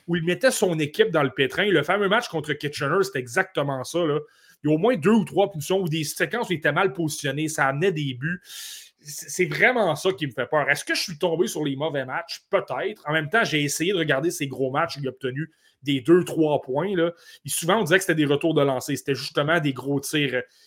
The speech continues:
euh, ou des séquences où le gardien de but paraissait un peu mal, là, qu'un gardien de but de la L N H n'aurait,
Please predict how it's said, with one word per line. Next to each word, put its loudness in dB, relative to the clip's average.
euh, -2
ou 4
des 4
séquences 4
où 0
le -2
gardien 4
de 0
but 2
paraissait 2
un 4
peu 2
mal, 4
là, 0
qu'un -4
gardien 0
de -4
but 0
de -2
la 2
L 0
N 0
H 2
n'aurait, 0